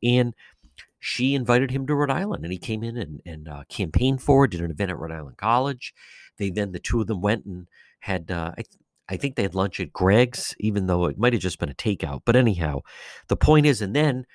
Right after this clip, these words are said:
when he invited the governors into Washington, she ended up in the, in the Oval Office with a, a very small handful. So, you know, if you have some of the former Obama people, they have a positive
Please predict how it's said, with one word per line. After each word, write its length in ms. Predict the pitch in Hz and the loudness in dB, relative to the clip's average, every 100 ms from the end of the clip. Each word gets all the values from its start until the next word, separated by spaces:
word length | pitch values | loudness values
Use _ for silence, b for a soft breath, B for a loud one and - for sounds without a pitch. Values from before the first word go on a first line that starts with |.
| b | b
when 140 | - 95 | -8 -4
he 120 | 113 | -4
invited 360 | 98 107 113 107 | 0 0 0 -4
the 80 | |
governors 420 | 98 113 117 107 123 | -2 -2 -2 -4 -8
into 160 | 101 | -8
Washington, 540 | 90 107 - 135 156 143 | -4 -4 -6 -12 -10 -10
she 280 | - 107 | -8 -6
ended 160 | 98 98 | -6 -8
up 120 | 104 - | -12 -12
in 120 | 107 | -8
the, 180 | 110 110 b b _ _ | -8 -8 b b _ _
in 120 | 113 113 | -6 0
the 120 | 117 | 2
Oval 220 | 117 120 | 2 2
Office 480 | 135 160 - - - | 0 -2 -10 -12 -10
with 160 | 82 | -8
a, 180 | 90 80 | -6 -6
a 80 | - | -8
very 280 | 80 92 92 | -4 -4 -4
small 320 | - - 101 | -6 -4 -4
handful. 480 | 101 80 - 110 95 | -4 -8 -2 0 0
So, 340 | - 135 131 B B B B B B - | 2 2 2 B B B B B B 0
you 80 | 156 | 2
know, 160 | 143 | 4
if 140 | 131 123 | 2 4
you 140 | 170 | 4
have 100 | 185 | 4
some 160 | - 156 | 2 -2
of 60 | |
the 60 | 131 | -4
former 360 | - 143 139 123 | -2 -2 -2 -2
Obama 340 | 127 160 165 | -2 -2 -4
people, 340 | - 110 104 90 | -8 -10 -10 -2
they 220 | 107 127 | 0 2
have 120 | 127 | 0
a 60 | 117 | -6
positive 880 | - 101 95 85 87 85 78 - | -6 -4 -4 -6 -6 -6 -8 -14